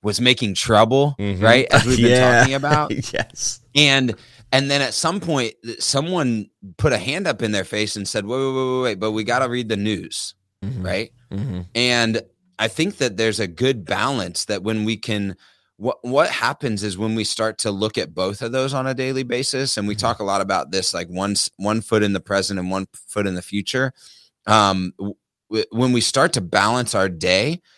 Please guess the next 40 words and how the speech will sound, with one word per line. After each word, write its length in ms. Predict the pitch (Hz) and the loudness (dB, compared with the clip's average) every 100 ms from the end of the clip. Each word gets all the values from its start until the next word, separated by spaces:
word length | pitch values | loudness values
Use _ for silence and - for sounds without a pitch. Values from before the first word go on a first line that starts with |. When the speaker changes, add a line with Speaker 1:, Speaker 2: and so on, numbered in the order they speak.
| _ - | _ 0
Speaker 1:
between 400 | 110 - 120 107 | 0 2 0 2
those 240 | 101 107 | 2 0
two 240 | - 123 107 | 0 0 2
ideas, 640 | 92 85 90 113 156 - - _ _ - | 0 -2 -4 -4 -6 -10 -12 _ _ 0
is 220 | 123 107 | 2 4
we 160 | 113 107 | 2 2
have, 540 | - 131 147 135 110 - _ _ _ - | 0 2 2 0 -6 -14 _ _ _ -4
we, 200 | 123 - | -2 0
we 140 | 113 113 | -2 0
get 260 | 101 147 | 4 4
to 80 | 147 | 2
be 140 | 120 101 | -2 0
aspirational 840 | 98 98 - 101 101 - 98 92 | 2 0 -2 -2 -2 -4 -4 -4
and 120 | 90 | -4
vision 420 | 82 110 104 101 92 | -2 0 0 -2 -4
casting 540 | 104 98 - 95 92 | -2 -2 -2 -4 -4
and, 200 | 92 90 - _ | -6 -8 -12 _
and, 280 | 98 104 101 - | -2 0 -2 -2
and 280 | 107 87 | -2 -2
building 440 | 127 131 135 117 104 | 4 6 6 6 2
off 260 | 104 - | 0 0
of 140 | 98 - | -6 -6
change 400 | - 123 127 92 | -2 0 0 0
the 80 | 104 | 0
world 360 | 101 104 95 | 2 2 2
type, 260 | - 95 - _ _ - | -2 -6 -6 _ _ -6
type 180 | 104 85 | -4 -4
vision 460 | 85 120 117 113 95 | 2 4 4 2 -2
and 180 | 87 | -4
feeling 480 | - 123 120 104 95 | 0 2 4 2 0
and 160 | 92 90 | -2 2
why, 640 | 95 104 120 82 82 87 - _ _ _ | 4 6 4 2 -2 -8 -14 _ _ _
while 440 | 87 107 113 127 127 | 0 8 10 10 8
being 380 | 104 113 107 92 | 6 2 4 2
dedicated 600 | 104 113 - 101 98 85 | 2 2 2 -2 -2 -4
to 100 | 95 | -6
the 120 | - | -6
people 500 | - 107 107 110 107 | -6 -6 -2 0 0
and 240 | 98 95 95 | -2 -4 -2
the 220 | 90 | -4